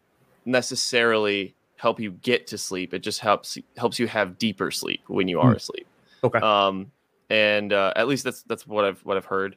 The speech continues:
Speaker 1: but,
Speaker 2: <laughs>
Speaker 1: uh, or what I've been told. Um, but yeah, yeah. It, so, so it, it, it helps you, like, get deeper sleep, and, uh, uh, that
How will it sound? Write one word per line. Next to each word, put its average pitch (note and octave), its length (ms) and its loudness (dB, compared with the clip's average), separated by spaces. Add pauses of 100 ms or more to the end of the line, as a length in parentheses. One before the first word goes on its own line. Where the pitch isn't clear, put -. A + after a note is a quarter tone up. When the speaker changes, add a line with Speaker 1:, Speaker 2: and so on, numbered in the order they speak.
(140)
Speaker 1:
but, G2+ 320 0 (120)
Speaker 2:
<laughs> C3 440 0
Speaker 1:
uh, F#2 580 4 (420)
or A#2+ 160 2
what A#2 140 2
I've A2+ 120 0
been A#2 200 0
told. G#2 400 -2 (600)
Um, A#2 540 4 (300)
but D#3 120 2
yeah, D3 180 4
yeah. A#2+ 180 4
It, E2 180 -4
so, C3+ 240 2
so B2 240 0
it, B2 200 0
it, B2 220 -6 (580)
it B2 100 -2
helps C3 260 0
you, C3+ 180 2
like, G#2 260 0 (140)
get A2 220 -2
deeper A#2 260 2
sleep, G#2+ 380 -2 (100)
and, F#2 540 0 (360)
uh, D#2 580 2 (400)
uh, - 100 -16 (300)
that A#2 520 -2